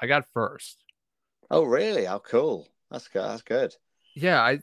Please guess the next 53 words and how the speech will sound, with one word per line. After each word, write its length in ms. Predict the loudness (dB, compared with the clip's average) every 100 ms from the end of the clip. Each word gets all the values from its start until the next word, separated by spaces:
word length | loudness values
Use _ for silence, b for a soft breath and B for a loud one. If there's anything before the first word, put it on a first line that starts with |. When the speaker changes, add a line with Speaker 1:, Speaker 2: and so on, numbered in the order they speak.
| -4
Speaker 1:
I 100 | -4
think 220 | -4 -2
I 80 | -2
still 200 | -2 -2
have 120 | -2
a, 140 | -4 -4
a, 340 | -2 -2 -4
a 40 |
picture 380 | -4 -6 -4 -6
of 80 | -4
me 100 | -6
as 160 | -6 -2
Zombified 480 | -2 -4 -6 -6 -6
Freddy, 520 | -4 -4 -4 -6 -8
um, 540 | -8 -6 -4 -6 -10 -18 -20 _ _ _
somewhere 420 | -18 -6 -2 0 0
on 60 |
my 100 | -2
Facebook 440 | -4 -6 -6 -12 -10
profile. 460 | -10 -4 -4 -2
I'll 80 | -4
share 280 | -6 -2 -2
it 60 | -4
to 140 | -8
you 260 | -6 -6 -6
once 240 | -6 -6
Speaker 2:
Yeah. 20 | -6
Speaker 1:
we're 180 | -4
over. 380 | -4 -4 -8 -12 -16 b b
Speaker 2:
Yeah, 220 | -6 4
Speaker 1:
But, 140 | 6 8
Speaker 2:
definitely 20 |
Speaker 1:
uh, 260 | 8 6
but 200 | 2 0
Speaker 2:
that. 20 | 4
Speaker 1:
yeah, 280 | 6 6
it 40 | 4
was 140 | 2
just, 180 | -2 -2
I 100 | 0
remember 380 | 2 0 -2 -2
people 300 | -4 -8 -10
being 160 | -8 -4
like, 240 | -4 -4
"Wow, 300 | -6 -2 -2
cool 260 | -4 -10 -8
costume. 640 | -6 -6 -8 -8 -8 -8
Who 100 | -8
are 40 | -10
you 80 | -8
supposed 280 | -6 -6
to 60 | -6
be?" 320 | -10 -6 -6